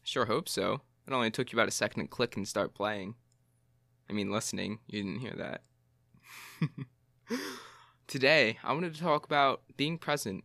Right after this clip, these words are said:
and why I think that is so important. Today is just me because there were some inconveniences that led me and Mike not to be able to record and record together. But I did want to post another episode 'cause I wanted to be consistent.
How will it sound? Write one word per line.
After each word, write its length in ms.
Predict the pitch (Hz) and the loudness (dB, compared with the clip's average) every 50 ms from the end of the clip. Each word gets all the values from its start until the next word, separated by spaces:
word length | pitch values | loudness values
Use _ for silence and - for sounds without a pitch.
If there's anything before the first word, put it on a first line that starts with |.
| - | -4
and 420 | - 113 110 110 107 107 107 104 90 | -2 0 0 2 0 0 0 -2 0
why 160 | 98 110 120 | 4 4 4
I 60 | 135 | 4
think 220 | 147 - 143 139 139 | 4 0 -2 2 4
that 180 | 135 127 123 | 4 4 4
is 80 | 123 - | 2 0
so 180 | - 139 131 | 2 2 2
important. 540 | 127 123 - - 131 131 - 95 95 98 - _ _ _ _ _ _ _ _ _ _ _ _ _ _ _ _ _ | 2 0 0 0 0 0 0 -2 -4 -6 -8 _ _ _ _ _ _ _ _ _ _ _ _ _ _ _ _ _
Today 240 | - - 147 165 | 0 2 4 4
is 80 | 185 - | 4 2
just 220 | - 139 127 - | 0 0 0 0
me 240 | 123 123 123 113 107 | 2 2 4 4 2
because 320 | 101 101 95 - 127 113 104 | 0 -4 -6 -4 -4 -4 -2
there 100 | 113 110 | -2 -2
were 60 | 110 | -2
some 180 | - 117 107 | -2 -4 -4
inconveniences 1200 | - - 117 117 117 113 - 120 107 101 117 123 135 131 104 104 - - - 65 82 101 107 - - - | -2 -2 -4 -4 -6 -6 -6 -6 -6 -4 -4 -4 -4 -4 -6 -6 -6 -6 -6 -4 -4 -4 -6 -6 -6 -4
that 260 | 98 90 - - - | -4 -4 -4 -2 -2
led 200 | 110 107 101 - | -2 -2 -2 -2
me 100 | 107 107 | -4 -2
and 80 | 104 | -2
Mike 260 | 101 104 101 95 - - | -2 -2 -4 -4 -4 -4
not 180 | 104 90 - - | -4 -4 -4 -6
to 100 | - 104 | -6 -4
be 120 | 101 98 | -2 -2
able 260 | 90 90 95 90 - | -2 -2 -4 -6 -6
to 120 | - - 92 | -6 -6 -6
record 540 | 76 - - - - 52 60 69 98 - _ _ _ _ - - | -6 -8 -6 -6 -6 -4 -4 -4 -6 -8 _ _ _ _ -10 -6
and 520 | 107 107 107 101 98 101 98 98 98 95 | -6 -4 -4 -4 -4 -6 -6 -6 -6 -6
record 280 | 104 - - 113 104 98 | -6 -2 0 0 0 0
together. 400 | - - - 53 - - 120 - _ _ _ _ _ _ _ _ _ _ _ _ _ _ _ - | -2 -6 -6 -6 -6 -8 -10 -12 _ _ _ _ _ _ _ _ _ _ _ _ _ _ _ 2
But 260 | 151 147 - - _ - | 2 2 2 2 _ 0
I 80 | 113 120 | 0 4
did 200 | 127 151 147 147 | 4 4 2 2
want 140 | 143 131 | 2 2
to 60 | 131 120 | 2 2
post 300 | - 147 135 131 - - | 2 0 0 0 0 -2
another 300 | 120 120 120 110 - - | 0 0 2 2 2 0
episode 360 | 117 - 113 - - 107 101 | 0 -2 -2 -4 -4 -4 -4
'cause 100 | - - | -2 -4
I 40 | 110 | -4
wanted 200 | 113 117 123 123 | -4 -4 -6 -6
to 40 | |
be 100 | 113 117 | -6 -8
consistent. 680 | 117 - 120 113 - - 135 127 - - - - - - | -8 -6 -8 -6 -4 -2 -4 -4 -4 -6 -10 -12 -12 -14